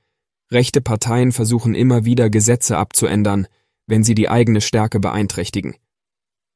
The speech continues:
Nachdem bei den letzten Kommunalwahlen wichtige Städte in Stichwahlen verloren wurden,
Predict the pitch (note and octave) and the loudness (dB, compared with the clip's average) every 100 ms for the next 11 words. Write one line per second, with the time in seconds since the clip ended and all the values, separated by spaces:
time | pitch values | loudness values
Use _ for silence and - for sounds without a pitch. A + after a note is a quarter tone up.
0 | _ - A#2 - D#3 C3+ G#2 A#2+ A2+ A2 | _ -4 -4 2 2 4 2 4 4 2
1 | B2+ - A#2 - A2+ G#2+ G#2+ B2 G#2+ G#2 | 0 0 -2 0 2 2 4 2 2 0
2 | G#2 G#2 A#2+ - G#2+ - A#2 A#2 G#2+ F#2 | 2 2 0 0 -2 0 0 0 0 -2
3 | - C#3+ - G#2 F#2+ F#2+ - G2 G2+ G#2+ | -2 -2 -2 -2 -2 -2 -2 0 2 2
4 | G#2 G#2 G2+ | 0 0 0